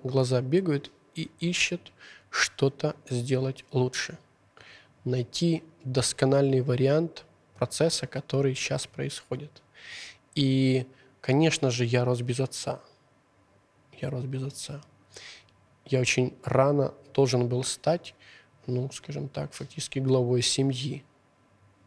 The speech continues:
Мальчик, который должен был вместе с семьёй решать определённые семейные проблемы, э, решать определённые семейные вопросы, которые, э, сказывались на дальнейшем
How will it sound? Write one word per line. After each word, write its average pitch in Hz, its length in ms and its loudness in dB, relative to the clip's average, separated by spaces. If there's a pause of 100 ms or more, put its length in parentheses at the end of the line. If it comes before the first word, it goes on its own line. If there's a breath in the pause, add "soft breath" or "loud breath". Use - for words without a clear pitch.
(140)
Мальчик, 151 420 0
который 127 360 0
должен 156 580 4
был 131 360 -2
вместе 143 440 0
с - 40 -6
семьёй 143 400 0
решать 147 400 -6
определённые 147 540 0
семейные 139 500 -2
проблемы, 147 600 -4 (880 loud breath)
э, 135 680 -6
решать - 440 -2
определённые 147 380 0
семейные 135 480 -2
вопросы, 139 520 -4
которые, 135 520 -2 (460 loud breath)
э, 131 360 -4
сказывались 135 680 0
на 131 100 0
дальнейшем 127 840 2